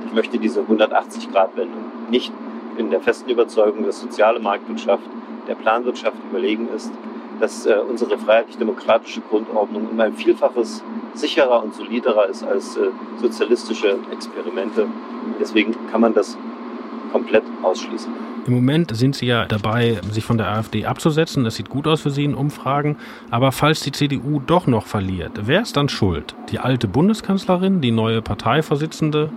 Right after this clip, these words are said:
Speaker 2: oder vielleicht doch der Ministerpräsident?
Speaker 1: Jetzt arbeiten wir mal daran, dass es anders kommt. Und, äh, es kommt bei dieser Wahl wirklich auf jeden an. Wir können auch keine Prozentpunkte an Parteien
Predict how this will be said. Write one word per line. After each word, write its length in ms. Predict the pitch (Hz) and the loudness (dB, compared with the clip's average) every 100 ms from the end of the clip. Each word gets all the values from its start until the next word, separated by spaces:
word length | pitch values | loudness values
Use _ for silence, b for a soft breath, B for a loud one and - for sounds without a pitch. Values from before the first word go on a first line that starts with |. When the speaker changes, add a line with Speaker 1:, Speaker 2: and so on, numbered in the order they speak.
| - - | -12 2
Speaker 2:
oder 180 | 123 123 | 4 4
vielleicht 380 | 127 120 - | 4 2 2
doch 120 | 95 - | -2 0
der 140 | 87 | 0
Ministerpräsident? 920 | 85 82 - 80 - 82 82 78 - - - - - - | 0 -2 -4 -6 -6 -6 -6 -6 -6 -8 -4 -4 -4 -6
Speaker 1:
Jetzt 240 | - - | -6 2
arbeiten 300 | 107 113 107 | 4 4 2
wir 100 | 104 | 2
mal 160 | 104 95 | 2 6
daran, 340 | 98 101 92 | 6 6 0
dass 140 | 92 | -2
es 140 | - - | -4 -2
anders 320 | 113 104 - | 2 2 2
kommt. 320 | 113 104 - - - - - - - - | 2 2 -2 -6 -8 -8 -10 -8 -8 -6
Und, 340 | 101 - - | -6 -6 -2
äh, 180 | 95 90 85 - 82 | 0 0 -2 -12 -10
es 160 | - | -10
kommt 400 | - 135 - - | 0 0 0 -2
bei 100 | 117 | 0
dieser 280 | 117 120 117 | 0 2 4
Wahl 260 | 107 110 113 | 6 4 2
wirklich 320 | 123 147 - - - | -2 -2 -4 -10 0
auf 140 | 110 - 113 113 | 2 2 -10 0
jeden 320 | 123 156 160 - | 4 4 2 0
an. 140 | 123 123 117 113 B B - | -4 -2 -6 -8 B B -6
Wir 120 | 131 | -4
können 360 | - 120 131 131 | 2 2 2 0
auch 140 | 113 110 | -2 0
keine 220 | 120 147 | 0 2
Prozentpunkte 800 | 117 117 117 131 - 127 113 113 | -2 -4 0 -2 0 0 2 0
an 100 | 110 | 0
Parteien 440 | 110 101 113 117 | -2 0 4 2